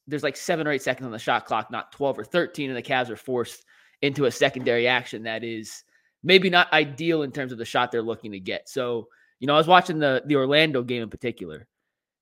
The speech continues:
and down the stretch, it, it's not that he's predictable off the pick and roll. It's not that he's not capable of creating. He does it all. I just wish he would move a little faster and make the defense have to react to what he does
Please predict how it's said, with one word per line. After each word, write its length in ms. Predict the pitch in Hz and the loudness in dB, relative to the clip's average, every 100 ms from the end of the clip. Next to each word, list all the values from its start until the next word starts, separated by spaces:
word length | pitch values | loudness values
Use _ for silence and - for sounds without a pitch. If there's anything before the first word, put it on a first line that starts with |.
| _ | _
and 160 | 135 143 | -6 2
down 260 | 175 214 | 4 6
the 60 | 214 | 2
stretch, 400 | - 185 170 - | -2 0 0 0
it, 120 | 135 - - _ _ _ _ _ _ _ _ | -10 -12 -20 _ _ _ _ _ _ _ _
it's 200 | 156 156 | 0 0
not 280 | 160 190 262 | 2 2 4
that 100 | 165 | 0
he's 140 | - - | -2 -4
predictable 580 | 147 123 160 160 147 | -10 -4 -4 -4 -2
off 120 | 151 - | -2 -2
the 80 | |
pick 200 | - 151 | -6 -8
and 100 | 156 | -6
roll. 240 | 147 156 156 | -6 -6 -8
It's 120 | - | -6
not 120 | 156 156 | -4 -2
that 80 | |
he's 100 | 170 | -4
not 200 | 156 139 | -2 -4
capable 340 | - 147 - 131 | -6 -8 -4 -4
of 120 | 110 | -4
creating. 420 | - 101 135 104 | -6 -4 -4 -6
He 100 | 101 | -8
does 360 | 139 104 156 147 | -8 0 2 2
it 80 | 117 | -2
all. 340 | 104 - _ - | -4 -6 _ -10
I 60 | |
just 160 | 139 185 | -8 -2
wish 160 | 226 220 | -4 -2
he 60 | |
would 100 | 185 | -4
move 240 | 156 160 139 | 0 0 2
a 80 | |
little 220 | 131 135 117 | 0 -2 -4
faster 500 | - 131 147 - 139 | -2 -2 -2 -6 -8
and 100 | 127 | -6
make 220 | 123 - | -8 -8
the 80 | 127 | -10
defense 420 | 120 143 139 127 | -8 -6 -6 -4
have 140 | 131 - | -4 -6
to 100 | 117 | -8
react 400 | 113 120 131 - | -2 -2 -2 -6
to 40 | |
what 140 | 127 | -8
he 120 | - 131 | -8 -6
does 380 | 131 131 127 | -4 -4 -6